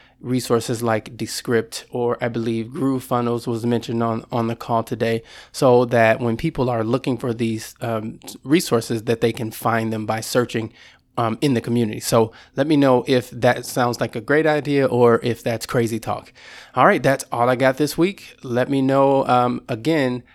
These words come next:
how we're doing. My job as the mayor is to put you in the way of success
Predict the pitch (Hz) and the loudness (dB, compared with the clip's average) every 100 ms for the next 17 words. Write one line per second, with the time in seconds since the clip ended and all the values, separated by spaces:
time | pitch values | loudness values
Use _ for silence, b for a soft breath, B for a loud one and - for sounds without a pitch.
0 | b - 143 135 131 143 110 - 113 123 | b 0 2 2 2 0 -2 -6 -4 -2
1 | 143 135 127 - 131 151 139 135 120 113 | 0 2 2 2 2 2 2 2 2 0
2 | - 123 110 - 113 - - 151 160 185 | 0 -2 -2 -4 -6 -2 -4 -2 -4 -2
3 | 143 135 127 127 123 123 - 127 - 165 | 0 0 2 2 2 0 -6 -10 -4 0
4 | 170 - | 0 0